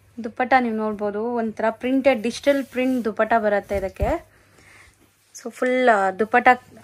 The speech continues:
ಒಂಥರ ಫ್ಲೋರಲ್ ಪ್ರಿಂಟ್ಸ್ ಇದೆ, ಕಲಂಕಾರಿ ಸ್ಟೈಲ್ ಅಂತೀವಲ್ಲ ನಾವು, ಆ ಥರ ಫ್ಲೋರಲ್ ಪ್ರಿಂಟ್ಸ್ ಇದೆ.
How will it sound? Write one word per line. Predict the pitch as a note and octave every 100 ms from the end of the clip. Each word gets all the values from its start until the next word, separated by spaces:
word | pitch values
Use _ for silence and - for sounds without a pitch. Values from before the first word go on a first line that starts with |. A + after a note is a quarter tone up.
| -
ಒಂಥರ | - G#3+ A#3 A#3
ಫ್ಲೋರಲ್ | - A#3+ B3 B3 A#3
ಪ್ರಿಂಟ್ಸ್ | A3+ A3 G#3
ಇದೆ, | F#3+ G#3 _
ಕಲಂಕಾರಿ | - A#3 B3+ A#3+ A#3 A#3+
ಸ್ಟೈಲ್ | A#3 - A3 A3
ಅಂತೀವಲ್ಲ | A3 G#3+ G3+ F#3+
ನಾವು, | F#3+ F#3+
ಆ | B3 G#3
ಥರ | G#3+ G#3+ G#3 D4 - - - -
ಫ್ಲೋರಲ್ | B3+ C#4 D4+ D4
ಪ್ರಿಂಟ್ಸ್ | B3 B3+ C4 A#3
ಇದೆ. | A3 A#3+ D4